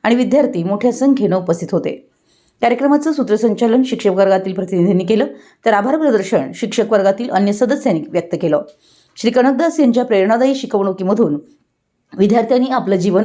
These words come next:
उज्ज्वल करून समाजसेवेच्या मार्गावर चालावं, असा संदेश या जयंती उत्सवातून देण्यात आला.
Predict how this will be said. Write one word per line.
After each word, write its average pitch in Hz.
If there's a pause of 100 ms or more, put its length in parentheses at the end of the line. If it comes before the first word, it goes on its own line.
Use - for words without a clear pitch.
उज्ज्वल 190
करून 165 (380)
समाजसेवेच्या 247
मार्गावर 185
चालावं, 196 (360)
असा 240
संदेश 233
या 196
जयंती 247
उत्सवातून 214
देण्यात 156
आला. 147